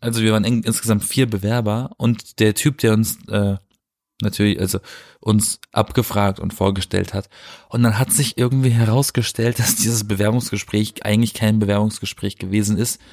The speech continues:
sondern eine Einführung in die Arbeit. Es war irgendwie, die, irgendwie haben die alle genommen. Die haben jeden genommen, der sich beworben hat. Du bist hin und der hat einfach nur noch erklärt, was ist, was wir machen.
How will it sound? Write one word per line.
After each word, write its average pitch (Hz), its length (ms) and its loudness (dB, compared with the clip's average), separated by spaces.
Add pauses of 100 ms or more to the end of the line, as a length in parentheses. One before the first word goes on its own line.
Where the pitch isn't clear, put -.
(220)
sondern 104 540 4 (500)
eine 104 380 -2 (200)
Einführung 139 640 2
in 123 100 2
die 123 140 0
Arbeit. 120 420 -2
Es 101 180 -6
war 110 200 -4
irgendwie, 127 680 -4 (640)
die, - 100 -20 (120)
irgendwie 160 260 4
haben 151 80 4
die 147 80 2
alle 160 160 2
genommen. 104 320 2 (160)
Die - 160 -8
haben 127 140 -4
jeden 170 300 2
genommen, 127 280 0
der 117 140 -2
sich 113 160 -2
beworben 110 360 0
hat. 101 140 -6
Du 110 60 -2
bist 110 160 0
hin 180 260 4 (460)
und 120 100 -4
der 123 80 2
hat - 240 -4
einfach 127 240 0
nur 156 100 4
noch 147 140 -2
erklärt, 127 480 -4
was 117 200 -2
ist, - 380 -6
was 110 240 -4
wir 110 100 2
machen. 156 420 2